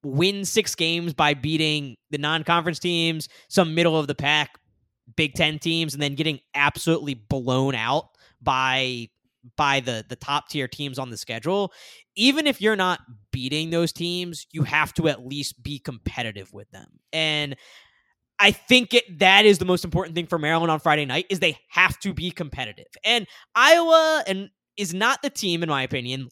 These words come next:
like some of those Ohio State teams of the past, like the Penn State teams of the past, where they're gonna beat you sixty-three zero. They might not let you score any, but they, they ain't gonna put up sixty-three on you.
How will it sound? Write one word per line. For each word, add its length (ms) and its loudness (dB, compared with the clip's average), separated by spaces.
like 300 4
some 180 0
of 60 0
those 160 0
Ohio 260 -2
State 220 -6
teams 200 -10
of 60 -14
the 60 -14
past, 340 -4
like 200 2
the 60 -8
Penn 220 -4
State 240 -8
teams 180 -8
of 60 -8
the 80 -10
past, 460 -8
where 320 4
they're 160 4
gonna 220 0
beat 240 -6
you 80 0
sixty-three 540 -2
zero. 420 0
They 140 4
might 180 6
not 160 8
let 160 6
you 80 -2
score 320 8
any, 260 2
but 220 -6
they, 60 -4
they 580 -4
ain't 80 0
gonna 100 8
put 140 8
up 120 6
sixty-three 440 6
on 180 2
you. 240 -6